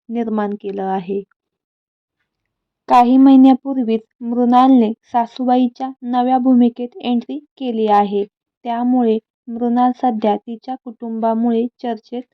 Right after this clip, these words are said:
येत आहे. दहा जून एकोणीसशे नव्वद रोजी वयाच्या अवघ्या एकोणीसाव्या वर्षी मृणाल कुलकर्णी यांचं लग्न झालं होतं.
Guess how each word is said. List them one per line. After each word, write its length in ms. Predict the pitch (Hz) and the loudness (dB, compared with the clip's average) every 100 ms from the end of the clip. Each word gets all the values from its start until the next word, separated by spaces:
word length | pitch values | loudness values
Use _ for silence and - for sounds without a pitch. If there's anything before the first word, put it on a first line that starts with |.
| _ | _
येत 180 | 220 226 220 | -12 -12 -8
आहे. 380 | 208 190 196 196 _ _ _ _ - | -8 -8 -8 -10 _ _ _ _ -14
दहा 320 | 226 220 247 | -8 -2 -2
जून 300 | 226 262 269 | -2 -4 -4
एकोणीसशे 540 | 233 240 247 233 226 233 | -6 -12 -10 -8 -8 -6
नव्वद 440 | 220 220 214 226 226 | -6 -4 -2 -2 -2
रोजी 420 | 247 247 220 220 - _ _ | -2 -2 -2 -6 -8 _ _
वयाच्या 520 | 233 233 233 240 - 262 - | -10 -8 -6 -6 -8 -12 -6
अवघ्या 420 | 262 233 226 214 - | -4 -2 -4 -6 -10
एकोणीसाव्या 840 | 233 226 254 247 247 247 240 254 | -16 -14 -10 -8 -8 -6 -4 -2
वर्षी 480 | 247 240 247 - 240 247 _ _ _ - | -2 -2 -4 -8 -8 -8 _ _ _ -10
मृणाल 380 | 233 233 240 247 | -6 -4 -2 -4
कुलकर्णी 720 | - 247 240 254 233 220 226 | -6 -14 -12 -8 -6 -6 -4
यांचं 400 | 220 214 240 262 | -2 -4 -4 -4
लग्न 380 | 247 233 214 214 | 0 0 0 0
झालं 300 | 214 208 202 | 0 0 0
होतं. 460 | 202 208 202 202 | 0 -2 -4 -12